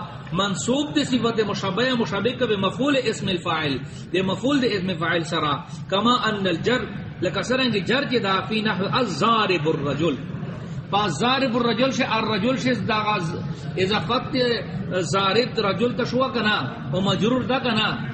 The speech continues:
د دې مشابه کړه د چا سره؟ مشبه بالجر، دا مشبه د اغجر سره د فی نحو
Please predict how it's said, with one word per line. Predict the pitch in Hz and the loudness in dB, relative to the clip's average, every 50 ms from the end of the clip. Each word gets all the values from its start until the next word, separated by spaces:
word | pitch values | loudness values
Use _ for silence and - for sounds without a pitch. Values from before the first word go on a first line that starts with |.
| - - | -2 2
د | 196 240 | 2 4
دې | 240 254 247 226 | 4 4 2 2
مشابه | - 196 196 180 180 | 2 0 0 0 2
کړه | - 220 226 226 202 185 | 2 2 2 2 0 0
د | - | 0
چا | 220 233 | 0 2
سره؟ | 233 220 208 165 139 127 - - - - - - - - - - - - - - - - 147 - - 131 123 143 | 2 2 2 0 0 -2 -6 -8 -8 -8 -8 -8 -8 -8 -8 -8 -8 -8 -8 -8 -6 -6 -6 -6 -6 -6 -2 -2
مشبه | 180 175 - 247 277 277 277 285 254 214 233 220 196 | -2 0 2 2 2 2 2 2 2 2 2 2 4
بالجر، | 175 190 180 165 143 185 208 196 156 127 - - - - - - - 190 | 4 4 2 4 2 2 2 2 0 -2 -6 -8 -10 -12 -12 -8 -2 0
دا | 226 254 | 0 2
مشبه | 269 262 220 226 233 214 254 | 2 2 2 2 2 2 2
د | 247 - 240 226 220 | 2 2 0 0 0
اغجر | 190 180 175 254 262 | 0 0 0 0 0
سره | 247 - 247 233 220 | 2 2 2 2 2
د | 226 208 | 0 0
فی | - 208 208 | 0 -2 0
نحو | 220 240 202 196 | 2 2 2 2